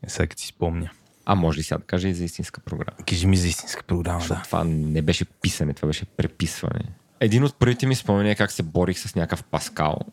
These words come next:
Speaker 2: който учихме в училище, в, да кажем, осми клас.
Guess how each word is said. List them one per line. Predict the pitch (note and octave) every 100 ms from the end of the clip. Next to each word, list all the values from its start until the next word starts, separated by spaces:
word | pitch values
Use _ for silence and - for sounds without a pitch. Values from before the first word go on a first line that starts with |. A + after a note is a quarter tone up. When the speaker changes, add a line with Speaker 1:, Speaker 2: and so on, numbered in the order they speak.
| -
Speaker 2:
който | - F2 F2+
учихме | - - F2
в | -
училище, | - D2 - - - - D#3+ - -
в, | D#2 D2+ -
да |
кажем, | - - D2+ C#2+ _ -
осми | - - -
клас. | - - - - -